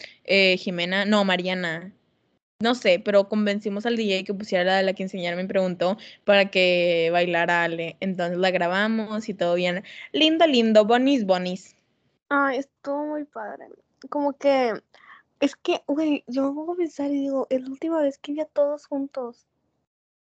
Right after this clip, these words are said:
Speaker 1: Ujú.
Speaker 2: O sea, es como
Speaker 1: Así
Speaker 2: muy
Speaker 1: es.
Speaker 2: triste. Y así, bueno, el contexto más, lo más reciente, pues, yo ya llevo una semana en la prepa y Natalia literal entró hoy.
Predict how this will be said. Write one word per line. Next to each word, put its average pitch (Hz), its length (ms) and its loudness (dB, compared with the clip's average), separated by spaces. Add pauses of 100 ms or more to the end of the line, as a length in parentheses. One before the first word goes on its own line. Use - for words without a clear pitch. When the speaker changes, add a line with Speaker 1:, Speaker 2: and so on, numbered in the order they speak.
(400)
Speaker 1:
Ujú. 214 520 -6
Speaker 2:
O - 720 -20
sea, 285 240 2
es 262 100 -2 (160)
como 302 200 -4
Speaker 1:
Así 311 80 -4
Speaker 2:
muy 294 100 -8
Speaker 1:
es. - 60 -20
Speaker 2:
triste. 247 640 -12 (1000)
Y 254 580 -2
así, 240 300 -2
bueno, 285 380 0 (180)
el 285 240 -2
contexto 302 720 -4
más, 339 340 -2 (120)
lo 311 160 -6
más 302 160 -8
reciente, 208 520 -12
pues, 208 380 -14
yo 247 140 -6
ya 269 140 -2
llevo 285 360 -4
una 269 140 -10
semana 247 320 -10
en 254 80 -12
la 254 80 -6
prepa 277 480 -8
y 254 100 -12
Natalia 220 400 -10
literal 233 480 -8
entró 220 420 -10
hoy. - 300 -8